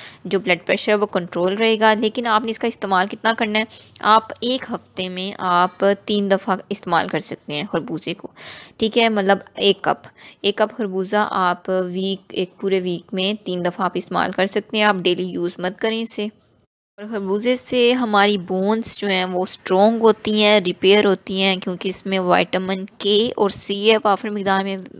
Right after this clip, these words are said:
और मैग्नीशियम और दूसरे मिनरल्स पाए जाते हैं जो हमारी हड्डियों के लिए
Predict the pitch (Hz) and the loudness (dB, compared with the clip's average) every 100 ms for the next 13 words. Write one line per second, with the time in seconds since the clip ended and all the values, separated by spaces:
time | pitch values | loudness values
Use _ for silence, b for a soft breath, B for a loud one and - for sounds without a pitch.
0 | 196 180 190 196 196 B B B 202 185 | -4 0 2 2 -2 B B B 0 2
1 | 185 190 220 220 214 196 196 180 180 - | 0 0 0 2 4 4 4 2 -2 -2
2 | 190 175 170 190 220 - 214 202 202 - | 0 -2 2 2 2 0 0 2 0 -2
3 | 196 196 214 196 180 180 190 214 190 175 | -4 -2 -2 0 0 0 -4 -4 -4 -2
4 | 208 240 247 202 175 165 160 | 0 -2 -2 -4 -4 -6 -6